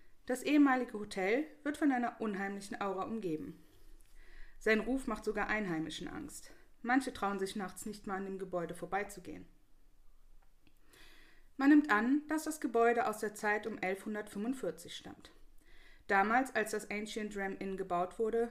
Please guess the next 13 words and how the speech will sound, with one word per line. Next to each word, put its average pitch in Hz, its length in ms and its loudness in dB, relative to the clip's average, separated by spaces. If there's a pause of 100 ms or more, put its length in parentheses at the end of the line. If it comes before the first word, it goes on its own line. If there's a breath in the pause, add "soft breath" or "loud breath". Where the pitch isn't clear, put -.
war 269 160 4
es 320 100 -6
die 262 120 -4
Residenz 208 480 0
eines 190 300 -8
lokalen 180 440 -4
Priesters 233 560 -2 (380 loud breath)
und 294 100 6
es 330 160 2
war 240 180 2
auch 220 140 0
ein 226 160 -2
Gebäude, 214 420 0